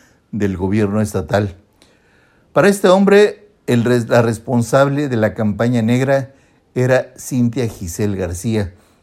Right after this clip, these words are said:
aunque nunca imaginó que detrás de la cochinada estaba el alcalde Arturo González Cruz. Al menos eso asegura Jorge Cornejo, pues mientras muerde la almohada,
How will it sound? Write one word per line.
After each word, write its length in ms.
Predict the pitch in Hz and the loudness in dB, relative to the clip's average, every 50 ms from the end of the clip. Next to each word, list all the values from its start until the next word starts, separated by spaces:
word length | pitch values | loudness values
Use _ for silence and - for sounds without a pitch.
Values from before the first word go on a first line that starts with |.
| _ _ _ _ _ | _ _ _ _ _
aunque 460 | - 127 131 123 120 127 135 123 120 | 0 0 0 0 -2 -2 0 0 0
nunca 300 | 123 151 180 190 180 180 | 0 0 -2 -2 -2 -2
imaginó 580 | 160 139 123 117 113 - 143 151 170 180 170 - _ _ _ _ _ _ _ | -2 0 -2 -2 -2 -2 -4 -2 -2 -4 -6 -8 _ _ _ _ _ _ _
que 100 | - 135 | -6 -4
detrás 420 | 117 110 107 101 - 151 147 147 135 | -2 -2 -4 -2 -2 -2 0 0 0
de 60 | 143 | -2
la 180 | 123 117 98 92 | -2 -2 -4 -4
cochinada 680 | - 107 87 - 127 110 117 127 147 160 151 135 - - _ _ _ _ _ - | -6 -8 -8 -6 -4 -2 0 0 0 0 -2 -4 -8 -12 _ _ _ _ _ -6
estaba 400 | 117 113 - - 131 127 135 131 | -4 -4 -2 -2 0 0 0 0
el 100 | 123 107 | 0 0
alcalde 600 | 98 95 87 - 127 123 120 117 117 - - - | -2 -2 0 0 0 2 2 2 0 -2 -6 -8
Arturo 380 | - 104 95 92 - 127 120 110 | -8 -8 -8 -6 -4 -4 -4 -2
González 560 | 98 98 95 95 92 92 107 101 98 95 87 | -4 -4 -6 -6 -4 -4 -4 -4 -4 -6 -8
Cruz. 420 | - - - 127 123 120 - - _ _ _ _ _ _ _ _ _ _ _ _ _ _ _ _ _ _ _ _ _ _ _ _ _ _ | -8 -6 -4 -4 -4 -6 -8 -16 _ _ _ _ _ _ _ _ _ _ _ _ _ _ _ _ _ _ _ _ _ _ _ _ _ _
Al 160 | - - 214 | -4 -2 0
menos 500 | 220 233 233 240 247 226 220 - - - _ | 2 2 4 4 4 2 2 0 -8 -12 _
eso 260 | - 147 143 - 147 | -2 -2 0 0 0
asegura 600 | 139 127 104 117 104 117 131 139 147 147 - - - | 0 0 0 -2 0 2 4 4 4 2 2 -2 -10
Jorge 400 | - - 127 123 117 117 120 - | -4 -2 -2 -2 -2 -4 -8 -6
Cornejo, 640 | - 104 90 98 110 120 120 - 156 139 120 - - - _ _ _ _ _ _ | -6 -6 -4 -2 0 0 0 0 -4 -6 -6 -8 -14 -20 _ _ _ _ _ _
pues 220 | - 123 117 107 | -2 0 0 0
mientras 500 | 107 107 113 117 113 - 117 117 113 101 | 0 0 0 0 0 0 0 0 0 0
muerde 300 | 110 131 147 156 170 170 | 0 -2 -2 -2 -2 -2
la 140 | 156 139 113 | 0 2 2
almohada, 640 | 107 104 107 107 107 113 117 123 135 147 151 139 | 2 2 2 2 2 2 2 2 2 0 -2 -4